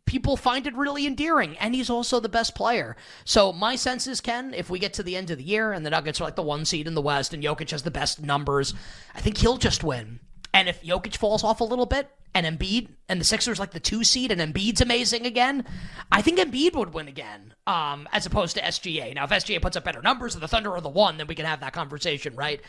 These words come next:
But, uh, no, I, I, I don't, I don't get the sense that people are tired of either guy yet.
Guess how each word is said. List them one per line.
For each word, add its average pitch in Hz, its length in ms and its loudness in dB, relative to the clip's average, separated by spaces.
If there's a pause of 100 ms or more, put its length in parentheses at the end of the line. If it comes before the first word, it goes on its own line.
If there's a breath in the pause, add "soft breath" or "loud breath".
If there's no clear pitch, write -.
(260 loud breath)
But, 185 120 6
uh, 170 200 4 (120)
no, 214 300 6
I, 202 260 0
I, 220 240 -2
I 240 260 0
don't, 190 300 -4 (120)
I 214 160 2
don't 185 240 -6
get 180 160 -10
the - 40 -6
sense 156 280 -6
that 160 100 -8
people 165 260 0
are 156 80 -2
tired 151 360 -2
of - 80 -4
either 190 500 2
guy 139 220 -4
yet. 127 400 -12